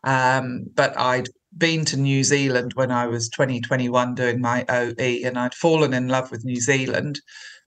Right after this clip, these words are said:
So I decided to come back here. And I think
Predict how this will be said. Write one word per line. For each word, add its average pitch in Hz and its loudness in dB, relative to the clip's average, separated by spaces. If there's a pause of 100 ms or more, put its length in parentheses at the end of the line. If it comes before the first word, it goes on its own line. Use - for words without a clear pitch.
(200)
So 139 2
I 143 0
decided 143 0
to - -10
come 156 -2
back 147 0
here. 143 4
And 151 0
I 147 2
think 147 0